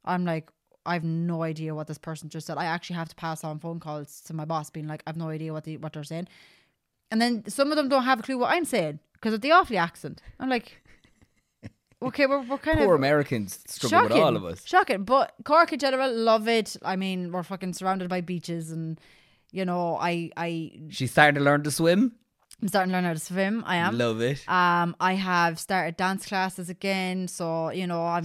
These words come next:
Speaker 1: I'm
Speaker 2: Saxophone next.
Speaker 1: I'm d-, yeah, I'm doing my own thing right now, which is great.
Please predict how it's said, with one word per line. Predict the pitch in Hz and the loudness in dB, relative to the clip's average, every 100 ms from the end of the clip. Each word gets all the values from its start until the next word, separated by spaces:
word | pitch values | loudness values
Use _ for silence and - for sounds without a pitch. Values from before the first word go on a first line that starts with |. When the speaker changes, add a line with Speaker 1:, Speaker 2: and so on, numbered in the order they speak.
| 151 | -4
Speaker 1:
I'm | 175 147 | -4 -4
Speaker 2:
Saxophone | 160 131 117 110 104 | -4 -6 -4 -2 -4
next. | 90 - - - | -6 -12 -20 -8
Speaker 1:
I'm | 185 185 | -6 -6
d-, | 165 | -4
yeah, | 185 147 | -4 -2
I'm | 175 | -4
doing | 170 202 | -4 -2
my | 208 | -2
own | 196 202 | -2 -2
thing | 202 202 | -2 -2
right | 190 175 | -2 -2
now, | 185 180 170 | -2 -2 -2
which | 170 175 | -4 -8
is | 151 | -8
great. | 185 165 165 | -4 -4 -6